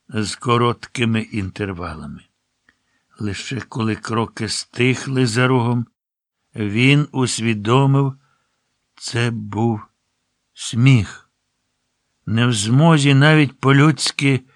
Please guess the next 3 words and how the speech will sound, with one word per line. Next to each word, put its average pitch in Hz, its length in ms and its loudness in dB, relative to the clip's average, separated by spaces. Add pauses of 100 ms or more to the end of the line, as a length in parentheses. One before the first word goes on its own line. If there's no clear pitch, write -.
(120)
вдихнути. 117 1300 -2 (960)
Тализін 101 580 -4
торкнувся 101 960 -4